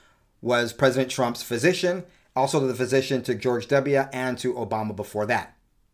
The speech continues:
Wenstrup, who is going to be chairing the committee, is an Army veteran and a phy-, as a physician, and he is no stranger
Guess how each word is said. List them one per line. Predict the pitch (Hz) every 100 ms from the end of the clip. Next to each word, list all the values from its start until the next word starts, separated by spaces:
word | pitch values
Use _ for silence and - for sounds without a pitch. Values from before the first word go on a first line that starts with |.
| _ _ _ _ _ _ _ _ _ _ _ _ _ _ -
Wenstrup, | 107 139 196 - 143 -
who | 135 135
is |
going | 131 135
to |
be | 123
chairing | 107 190 233 185
the |
committee, | - 120 113 113 123 - _ -
is | 127 135
an | 135 139
Army | 196 214 156
veteran | 127 123 123 123 127 - _ _ _
and | 156 180 180
a |
phy-, | 143 151 143
as | 147 147
a | 143
physician, | 139 120 123 - 123 117 - -
and | 147
he | 160
is | 131
no | 139 165
stranger | 165 - 147 147 127 107 104